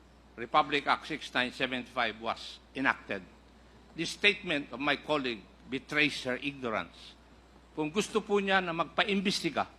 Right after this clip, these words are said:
mag-file siya ng resolution and maybe refer to the appropriate committee to be fair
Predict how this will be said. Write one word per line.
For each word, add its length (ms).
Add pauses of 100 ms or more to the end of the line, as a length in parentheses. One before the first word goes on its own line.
mag-file 420
siya 160
ng 160
resolution 560 (320)
and 160
maybe 380 (500)
refer 400
to 140
the 180
appropriate 560 (160)
committee 400 (1400)
to 80
be 160
fair 260